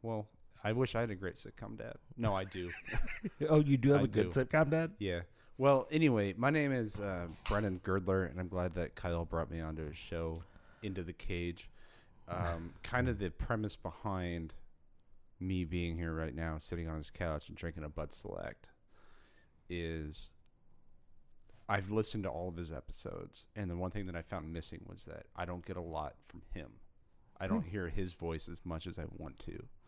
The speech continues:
Speaker 2: Hey, well. <laughs>
Speaker 1: So what I'm gonna do is put Kyle into the cage and ask him a series of questions that I have thought
Speaker 2: Cool.
Speaker 1: about for the last couple of weeks. Um,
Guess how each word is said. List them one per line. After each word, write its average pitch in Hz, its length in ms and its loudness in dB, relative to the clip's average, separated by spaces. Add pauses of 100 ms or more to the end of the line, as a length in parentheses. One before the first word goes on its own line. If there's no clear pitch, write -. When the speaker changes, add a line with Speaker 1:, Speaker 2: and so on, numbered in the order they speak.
(240)
Speaker 2:
Hey, 90 260 2 (180)
well. 110 240 0 (220)
<laughs> 107 100 4
Speaker 1:
So 101 520 2 (180)
what 107 200 2
I'm 110 140 6
gonna 139 160 6
do 87 400 2
is 80 120 -8
put - 240 -2 (140)
Kyle 117 540 -2
into 87 200 -4
the 80 100 -6
cage - 540 -8 (1500)
and 95 360 -4
ask 95 340 -4
him 95 180 -2
a 82 160 -2 (220)
series 127 440 2
of 95 60 -4
questions - 680 -8
that 101 140 -10
I - 80 -10 (140)
have 82 200 -8 (540)
thought - 140 6
Speaker 2:
Cool. 85 80 8
Speaker 1:
about 71 420 -2
for - 140 -18
the - 120 -10
last 73 280 -4
couple - 240 -10
of 80 60 -12
weeks. - 420 -12 (640)
Um, 58 460 -8